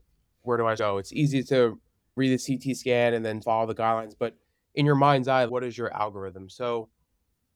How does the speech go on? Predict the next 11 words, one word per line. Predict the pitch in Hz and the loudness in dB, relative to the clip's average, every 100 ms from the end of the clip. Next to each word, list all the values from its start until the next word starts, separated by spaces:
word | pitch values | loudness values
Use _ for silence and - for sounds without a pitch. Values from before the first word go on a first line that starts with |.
| _ _ _ _ _ | _ _ _ _ _
I'm | 131 | -4
sure | - 151 | 0 4
Doctor | 139 135 139 | 4 4 4
Wong | 131 131 123 | 4 4 2
has | 123 - | -4 -4
suffered | 131 117 123 | -4 -4 -8
through | 123 131 | -8 -6
many | 120 123 123 | 0 0 0
of | 120 110 | -2 -4
my | 117 117 | -4 -4
presentational | - 127 117 120 123 127 120 110 | -6 -8 -6 -6 -6 -4 -4 -4